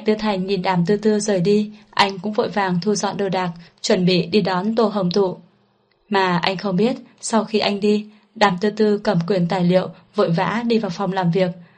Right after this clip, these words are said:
Thấy anh đã đi rồi, cô ta làm biểu tình thở dài bất đắc dĩ, đóng lại cửa phòng làm việc. Tiến lên, lật xem nhật ký điện thoại, xem cú điện thoại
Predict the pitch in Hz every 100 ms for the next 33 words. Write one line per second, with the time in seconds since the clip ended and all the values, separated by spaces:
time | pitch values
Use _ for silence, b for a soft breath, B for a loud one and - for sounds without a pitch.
0 | B B _ - 196 208 196 190 190 220
1 | 214 196 180 170 B - 226 220 208 202
2 | 190 190 180 202 180 170 190 170 190 180
3 | 175 226 240 233 214 220 269 B B B
4 | 202 185 220 220 - 202 170 190 180 180
5 | 170 175 180 - b b b b - 196
6 | 208 220 208 - B 208 180 - 208 190
7 | 190 - 190 220 226 185 190 175 170 B
8 | B - 214 196 170 190 220 208 190